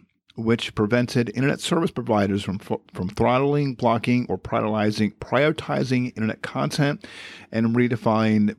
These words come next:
broadband services as a public utility. However, the Federal Communications, uh, however, the F C C repealed the protections in twenty seventeen.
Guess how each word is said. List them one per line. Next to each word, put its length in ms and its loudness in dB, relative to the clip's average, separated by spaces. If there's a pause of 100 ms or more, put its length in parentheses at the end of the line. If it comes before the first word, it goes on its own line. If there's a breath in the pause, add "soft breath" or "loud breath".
broadband 480 0
services 440 -4
as 140 -6
a 60 -12
public 280 -12
utility. 640 4 (520 loud breath)
However, 520 2
the 280 0
Federal 260 -2
Communications, 800 0
uh, 420 0
however, 380 0
the 180 -2
F 120 -4
C 200 0
C 400 0
repealed 500 2
the 80 0
protections 460 0
in 80 0
twenty 300 -4
seventeen. 760 -2